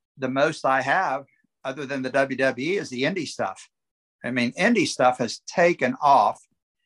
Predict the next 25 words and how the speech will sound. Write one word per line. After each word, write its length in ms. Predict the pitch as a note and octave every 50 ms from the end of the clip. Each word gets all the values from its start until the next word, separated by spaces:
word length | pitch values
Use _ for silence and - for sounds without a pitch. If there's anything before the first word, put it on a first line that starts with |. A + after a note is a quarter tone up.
| _ _ _ _
And, 340 | C3+ C3+ C#3 C3+ C3 C3+ C3 - _ _ _ _ _ _ _ _ _
uh, 240 | - C3 C3 C3 B2+ - _ _ _ _ _ _ _ _ _
your 200 | - E3 F#3+ G3+
show 340 | - - G3+ F3+ F3 E3 E3
not 220 | C#3+ D3 D3+ D#3+ D#3+
only 220 | D#3 D3+ C#3 C3+
focuses 580 | B2 - D#3 D3+ D#3+ D#3 - C3 B2+ C3 A#2+ B2
on 280 | C3+ C3+ C#3 C#3 C3+
the 200 | B2 B2+ B2+ B2 A#2+
top 360 | - C#3 B2+ B2+ - - _
things, 280 | - C3 C3+ C#3+ C#3
you 100 | B2+ C3+
guys 260 | C3 C3+ B2+ B2+ B2+ G#2+
have 80 | A2+ A2+
also 300 | A#2 B2+ - - B2+ A#2
focused 460 | - - C#3 C#3 C3+ - A#2+ - -
on 120 | B2+ C3 B2+
the 140 | B2 B2+ C3
indie. 260 | C3 C3 A#2+ A#2 A#2
And 100 | A2+ A#2
I 80 | A2+ A#2
like 240 | A#2 A#2+ B2 A#2+ - -
that 160 | A#2+ A#2+ - -
too, 200 | - D#3+ D#3+ C3+
because 420 | A#2 A#2 - - B2 A#2+ A2+ -